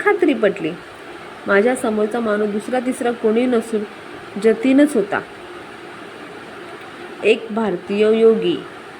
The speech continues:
त्याच्या झालेल्या रूपांतराबद्दल मी फारच आश्चर्यचकित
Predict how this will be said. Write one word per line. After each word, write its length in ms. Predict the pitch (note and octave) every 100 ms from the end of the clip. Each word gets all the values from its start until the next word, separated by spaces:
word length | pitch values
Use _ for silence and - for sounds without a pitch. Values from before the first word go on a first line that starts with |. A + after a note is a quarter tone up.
| - - - - - - - - - - -
त्याच्या 280 | G3+ G3 A3+
झालेल्या 380 | A3 A3 A3 A3
रूपांतराबद्दल 880 | G#3 G3 F3+ G3 G3+ G3 G3 F#3+
मी 200 | G3+ G#3+ A#3
फारच 560 | - G3+ F#3+ G#3+ A#3+
आश्चर्यचकित 840 | - G#3 - G#3+ G3 G3 G3 G#3